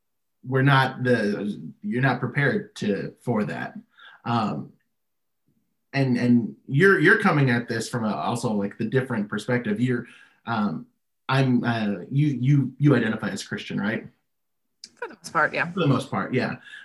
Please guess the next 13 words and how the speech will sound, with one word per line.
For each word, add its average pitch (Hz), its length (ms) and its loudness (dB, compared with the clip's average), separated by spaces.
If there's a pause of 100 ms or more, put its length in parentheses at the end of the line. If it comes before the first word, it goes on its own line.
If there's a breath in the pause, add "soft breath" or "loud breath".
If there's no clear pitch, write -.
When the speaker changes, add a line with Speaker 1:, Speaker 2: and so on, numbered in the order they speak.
(160 loud breath)
Speaker 1:
But - 340 0 (300)
you're, 117 300 2
you're 120 200 4
like, 104 240 -2
you 135 120 4
never, 113 580 0 (100)
you, 120 240 -2 (640)
you 151 200 4
didn't 139 220 4
go 104 120 0
to 104 80 -2
seminary. 104 680 -2
<laughs> - 40 -4